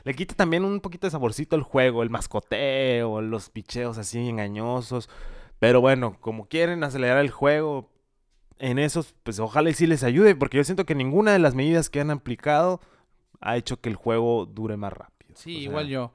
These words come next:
Speaker 1: que se acabe
Speaker 2: Y,
Speaker 1: más rápido.
Speaker 2: y, ¿sabes? En, es la única en la que yo realmente estoy en contra, porque si bien mu-,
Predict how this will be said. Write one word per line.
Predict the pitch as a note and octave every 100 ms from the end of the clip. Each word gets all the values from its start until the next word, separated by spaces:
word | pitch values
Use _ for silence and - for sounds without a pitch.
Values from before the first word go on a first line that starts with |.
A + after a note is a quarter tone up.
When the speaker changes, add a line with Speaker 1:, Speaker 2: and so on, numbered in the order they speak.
| -
Speaker 1:
que | G#2
se |
acabe | G2+ A2+
Speaker 2:
Y, | D#3+
Speaker 1:
más | D#3+
rápido. | F#2 - -
Speaker 2:
y, | E3
¿sabes? | F#3+ G3+ E3+
En, | F3 F3 -
es | F#3 F#3+
la | F#3+
única | F#3 F3+ F#3
en |
la | D#3+
que | -
yo | C3 C#3
realmente | C#3+ C#3+ C#3
estoy | C3+ - C3+
en | C3
contra, | - C3+ C#3 D3
porque | C#3 - C3+ B2 - - _ _ -
si | -
bien | F#3+ G3+ B3 A#3+
mu-, | A3